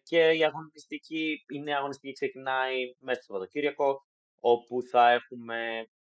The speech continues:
άκρως ενδιαφέροντες αγώνες, όπως το Everton Tottenham στις δυόμιση το Σάββατο.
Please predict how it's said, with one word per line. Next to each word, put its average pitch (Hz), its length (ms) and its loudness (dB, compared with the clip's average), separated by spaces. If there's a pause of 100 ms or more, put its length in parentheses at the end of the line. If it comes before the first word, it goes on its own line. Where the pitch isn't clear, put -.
(300)
άκρως 123 340 -4
ενδιαφέροντες 98 760 -8
αγώνες, 123 480 -10 (440)
όπως 113 840 -2
το 104 140 0
Everton 101 400 -2
Tottenham 101 320 -4
στις 92 240 -20
δυόμιση 127 540 -2
το 120 100 -4
Σάββατο. 123 680 2